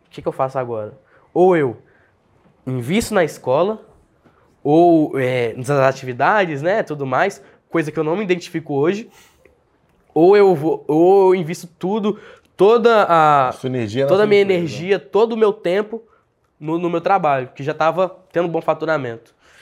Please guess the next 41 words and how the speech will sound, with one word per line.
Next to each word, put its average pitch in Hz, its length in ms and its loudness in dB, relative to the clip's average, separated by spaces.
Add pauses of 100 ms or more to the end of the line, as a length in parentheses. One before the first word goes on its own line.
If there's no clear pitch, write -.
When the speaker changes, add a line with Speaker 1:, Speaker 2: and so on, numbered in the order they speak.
(260)
Speaker 1:
Foi 175 300 0
aí 175 160 2
que 175 100 -6
eu 180 280 -4 (180)
chamei 156 260 -4
os 160 80 -4
meus 160 180 -2
pais, 160 200 0
assim, 151 180 -10
pra 160 200 -2
sala, 151 260 -2
naquele 151 260 -6
mesmo 190 240 -4
momento, 165 360 -4
quando 151 160 -6
eu 147 40 -6
tive 185 320 -4
essa 165 220 2
mentalidade, 147 800 -2 (260)
chamei 151 280 0
eles 156 100 -4
pra 156 180 2
sala 151 240 0
e - 40 -20
falei 156 160 -4
assim, 131 300 -14 (240)
"Pai, 208 400 4 (160)
mãe, 190 480 2 (240)
preciso 165 320 -4
conversar 175 380 -2
um 165 40 2
negócio 170 300 0
sério 175 200 0
com 180 120 -2
vocês." 160 640 -6 (460)
Minha 226 240 2
mãe 196 480 2
já 165 180 0
imaginava, 202 800 -2
minha 143 140 -6
mãe 147 400 -8